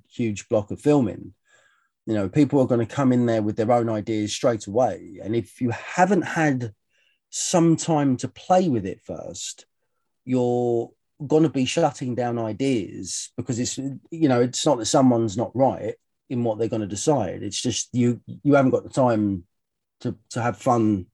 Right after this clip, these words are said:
with it, because you've gotta get it done, 'cause you've gotta make your day. So, um, yeah, so that was quite interesting. We also did a, um, it was like a, a demonic boot camp.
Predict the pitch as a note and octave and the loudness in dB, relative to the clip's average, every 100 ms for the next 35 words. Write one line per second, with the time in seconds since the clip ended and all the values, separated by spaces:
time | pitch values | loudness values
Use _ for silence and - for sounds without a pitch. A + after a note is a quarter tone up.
0 | _ A#2+ C#3 F#2+ - _ _ _ _ _ | _ 2 2 0 -10 _ _ _ _ _
1 | _ - G#2+ A2 A#2 A2 B2+ A2 B2+ B2 | _ -6 -2 0 0 4 4 4 4 2
2 | D#2+ C2 _ _ _ G2+ G#2+ F#2 G#2+ - | 0 -8 _ _ _ -6 -2 -2 -2 -4
3 | F#2 A2 G2 - _ - - - - _ | -4 -2 -2 -6 _ -20 -20 -20 -20 _
4 | - C#3+ B2+ C3 B2 - _ _ _ _ | 2 6 6 6 2 -4 _ _ _ _
5 | _ _ _ _ D3+ D3 C#3 D#3 E3+ B2 | _ _ _ _ 4 6 6 6 4 6
6 | D#3 F#3+ E3 C3 D3 A2 A2 G#2 G#2 F#2+ | 4 4 2 -2 -2 -2 -2 -2 -4 -4
7 | - F#2 G#2 D#3+ D#3+ - C#3+ C3 B2 A2+ | -6 -2 4 4 4 2 2 2 0 -4
8 | - _ _ _ - B2 C3 A2+ G#2+ G#2+ | -14 _ _ _ -10 -2 0 2 0 0
9 | G#2+ G#2 G2+ G2 F#2+ F#2+ F#2 F2+ F2 F#2+ | -2 -2 -2 -2 -4 -6 -6 -8 -10 -12
10 | F#2+ - _ B2+ A2+ G2+ F#2+ - A#2+ A2 | -14 -18 _ -6 -4 -4 -6 -6 -6 -2
11 | A#2 A#2 A2+ G#2 _ - _ - A2+ G#2 | 2 2 2 -2 _ -20 _ -2 0 0
12 | - F#2+ E2+ | -4 -8 -8